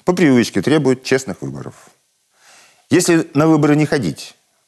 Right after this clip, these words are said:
то как можно требовать честных выборов? Какая-то путаница, согласитесь? Откуда она? Объясняю.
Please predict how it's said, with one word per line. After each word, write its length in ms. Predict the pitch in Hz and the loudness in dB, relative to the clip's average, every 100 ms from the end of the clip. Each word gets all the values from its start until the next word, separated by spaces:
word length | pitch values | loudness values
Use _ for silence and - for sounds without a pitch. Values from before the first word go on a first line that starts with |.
| - | -8
то 100 | 104 | -4
как 180 | 180 151 | -2 0
можно 260 | 139 131 | 0 0
требовать 340 | 127 131 123 117 | 0 0 0 0
честных 400 | 151 - 123 - | -2 -2 -8 -12
выборов? 480 | 131 - - - _ - | -10 -10 -14 -20 _ -10
Какая-то 380 | 101 147 131 127 | -6 -2 -2 -2
путаница, 500 | 113 - 143 - - _ - | -4 -6 -10 -12 -16 _ -10
согласитесь? 600 | 87 92 - - - - _ _ _ _ - _ - | -2 -2 -2 -6 -10 -20 _ _ _ _ -20 _ -8
Откуда 380 | - 196 110 71 | -4 0 0 -2
она? 200 | - - _ _ _ _ _ _ _ _ - | -6 -20 _ _ _ _ _ _ _ _ -6
Объясняю. 640 | 139 202 95 76 67 | -4 -2 -2 -2 -4